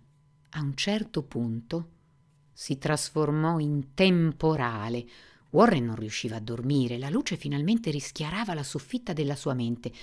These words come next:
ma il dipanarsi delle ombre portava con sé una nuova consapevolezza. Ora che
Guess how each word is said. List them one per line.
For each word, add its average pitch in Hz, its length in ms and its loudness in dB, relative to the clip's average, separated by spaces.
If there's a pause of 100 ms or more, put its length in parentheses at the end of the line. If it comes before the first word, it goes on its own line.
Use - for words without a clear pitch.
(300)
ma 151 160 2
il 143 200 0
dipanarsi 175 840 -2
delle 127 300 0
ombre 120 520 -2 (340)
portava 170 400 -2
con 165 200 -2
sé 277 240 -4
una 196 200 2
nuova 285 400 0
consapevolezza. 139 960 -4 (480)
Ora 208 260 4
che 147 240 -2